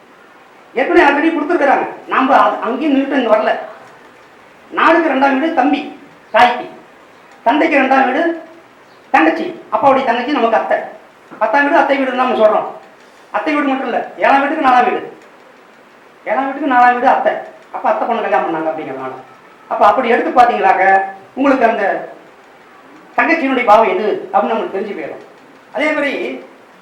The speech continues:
இப்ப சொத்து பிரிக்கிறாங்க. என்னுடைய அப்பாவுடைய சொத்து எனக்கு கிடைக்குமா? அல்லது எங்க அம்மா பேர்ல சொத்து இருக்குது,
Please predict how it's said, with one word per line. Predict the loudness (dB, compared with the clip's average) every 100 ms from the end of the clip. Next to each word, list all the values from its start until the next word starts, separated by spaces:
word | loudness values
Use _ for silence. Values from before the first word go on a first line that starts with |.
| -20 -20 -20 -12
இப்ப | -2 2 6 6 6 2 -8 -4
சொத்து | 4 4 4
பிரிக்கிறாங்க. | 0 0 -2 -2 -6 -16 -20 -12 -2
என்னுடைய | 2 4 2
அப்பாவுடைய | 4 4 4 2
சொத்து | 0 0
எனக்கு | -2
கிடைக்குமா? | -4 -6 -6 -6 -8 -16 -20 -20 _ -20 -20 -20 _ _ -20 -20 _ -20 -8 0
அல்லது | 2 4
எங்க | 2
அம்மா | 4 2 4
பேர்ல | 2 4
சொத்து | 0 0
இருக்குது, | -2 0 -2